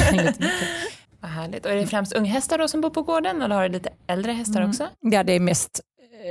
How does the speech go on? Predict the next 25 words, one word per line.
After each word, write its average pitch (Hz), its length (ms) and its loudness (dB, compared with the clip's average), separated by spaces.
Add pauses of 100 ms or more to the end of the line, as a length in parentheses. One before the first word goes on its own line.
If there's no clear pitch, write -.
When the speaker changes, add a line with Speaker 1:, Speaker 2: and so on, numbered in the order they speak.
(600)
Speaker 1:
eh, 170 100 -2
eh, - 120 -6
allt 180 220 0
från, 175 440 2
eh, 165 180 4 (760)
där 165 80 2
är 160 140 4
det 175 120 2
mesta 180 460 2
så, 196 340 4
men 170 160 2
där 170 140 4
är 170 140 4
mest, 165 400 0
eh, 160 280 2
yngre 156 360 0
hästar, 165 600 2
avelston, 190 800 0 (400)
föl, 185 440 4 (260)
eh, 165 380 2 (480)
ett - 260 0
och 170 60 -4
två 180 200 2
och 165 180 0
treåringar, 156 840 2